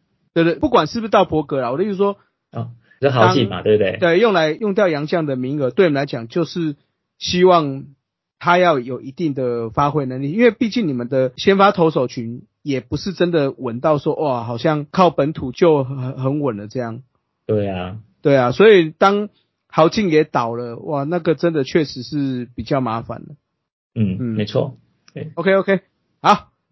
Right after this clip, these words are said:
Speaker 1: 那再来的话，捕手部分呢？
Speaker 2: 首先第一个就是大家非常期待的宋家祥，宋家祥其实去年拿了一百八十一个打数，可能有些原民觉得他，哎，这打得很好啊，为什么不给他先发？其实他去年整季通算O P S plus 是九九点七，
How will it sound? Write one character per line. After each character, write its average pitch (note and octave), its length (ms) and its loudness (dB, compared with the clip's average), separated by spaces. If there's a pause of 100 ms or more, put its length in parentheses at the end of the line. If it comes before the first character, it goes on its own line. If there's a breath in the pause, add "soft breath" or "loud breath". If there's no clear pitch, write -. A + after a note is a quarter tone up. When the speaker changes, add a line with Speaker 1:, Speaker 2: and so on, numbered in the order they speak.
Speaker 1:
那 E3 140 0
再 F#3+ 120 4
来 F3+ 80 6
的 D#3+ 80 2
话， F3+ 140 4
捕 A#3 240 -2
手 D#3 160 2
部 F3 160 -2
分 E3 160 0
呢？ C#3+ 180 -4 (480)
Speaker 2:
首 C#3+ 120 4
先 F#3 100 6
第 A3 120 6
一 G#3+ 40 4
个 E3 120 8
就 D#3+ 100 2
是 D#3+ 220 4
大 D3+ 140 0
家 C#3+ 220 0
非 C#3+ 120 -4
常 B2+ 100 -6
期 A#2 140 -12
待 B2+ 120 -4
的 A2+ 60 -4
宋 A#2+ 200 -6
家 G#2+ 160 -6
祥， F#2 220 -12
宋 D#3+ 160 -4
家 F3 40 -2
祥 C3+ 160 -2
其 A#2 120 -6
实 A#2 60 -2
去 C#3 180 -4
年 G#2 300 -2
拿 G#2 180 -6
了 A2+ 120 -4
一 D3 100 -2
百 G2 220 -4
八 A#2 200 -2
十 A#2 200 -8
一 A2 100 -4
个 G2 240 -6
打 F#2 200 -8
数， G#2+ 300 -6 (540 soft breath)
可 C3+ 100 -2
能 C#3 120 0
有 A#2+ 100 6
些 D#3 140 2
原 C#3 140 2
民 A2 140 -2
觉 G#2+ 120 -2
得 A2 120 0
他， A#2+ 140 -4
哎， E3 180 -4
这 G3+ 100 2
打 C#3+ 140 -2
得 B2+ 100 -2
很 C#3+ 140 -2
好 C#3 180 0
啊， A#2+ 160 0
为 D3 140 2
什 A2+ 80 -2
么 G#2 80 -4
不 - 80 -8
给 A2 100 -2
他 G2+ 80 -4
先 G#2 180 -4
发？ G#2+ 240 -4
其 - 180 -12
实 E3 100 2
他 F3 140 2
去 E3 360 -2
年 A2 180 2
整 G#2 160 -2
季 A#2+ 120 -4
通 B2 180 -2
算 A#2+ 160 -2
O A2+ 80 0
P A#2+ 140 -2
S A2+ 80 -2
plus G#2 260 -2
是 A2+ 100 -4
九 G2+ 180 -2
九 G2 140 -2
点 F2+ 180 -6
七， G2 320 -8